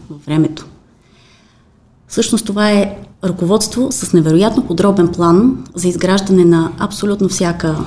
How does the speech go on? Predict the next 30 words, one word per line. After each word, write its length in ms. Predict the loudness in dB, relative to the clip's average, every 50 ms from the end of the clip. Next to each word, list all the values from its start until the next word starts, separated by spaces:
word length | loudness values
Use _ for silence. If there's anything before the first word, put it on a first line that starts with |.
| -10 -14 -18 -20 -20 -18
човешка 380 | -10 -6 -6 -4 -4 -2 -2 -2
клетка, 400 | 0 0 0 0 -2 -4 -6 -6 -6 -10 -16 -18 -18 -18 -10 -4
както 300 | -2 -2 -2 -2 0 2
и 260 | 2 4 2 2 -2 -6 -16 -20 _ _ _ _ _
трансформиращ 720 | -8 -6 -6 -6 -4 -4 0 2 4 4 4 2 0 -2 -2
се 80 | -4
учебник 440 | -6 -4 -2 -2 0 0 0 -2 -2
по 80 | 0 0
медицина, 560 | 2 2 0 -2 -2 0 0 2 2 2 0 -4 -8 -12 -18 _ _ _ -20 -20 -18 -8
който 300 | -2 -2 0 0 2 2
ни, 380 | 2 4 6 6 6 4 2 0 -4 -16 -20 _ _ _ -20 -20 -12
а, 340 | -8 -6 -4 -4 -2 -4 -2 -4
който 200 | -4 -4 -2 -2
дава 260 | 0 0 2 4 4
на 120 | 4 4
работещите 1000 | 2 2 0 0 -2 -2 -4 -4 -4 -4 -4 0 0 2 2 2 2 0 -2 -4
в 180 | -6 -8 -8 -6
здравния 400 | -4 -2 0 2 2 2 0 0
сектор 440 | -2 -2 -4 -4 -4 -6 -8 -8 -8 -8 -10 -10 -12 -12 -16 -16 -10
огромни 520 | -6 -4 -2 0 2 2 4 2 2 2 0
възможности 600 | -2 0 0 2 2 2 0 -4 -6 -8 -6 -6
и 40 | -4
идеи 360 | -4 -2 0 0 0 0 0 2
именно 280 | 2 2 2 2 0 -2
за 100 | -4 -4
лечение 400 | -6 -6 -4 -4 -4 -2 -4 -4 -6
и 80 | -8
превенция 600 | -10 -8 -8 -4 0 2 2 2 2 0 -2 -2 -2
на 180 | 0 0 -2 -4 -6 -8
заболяване. 600 | -8 -6 -6 -6 -6 -10 -10 -12 -16 -18 -20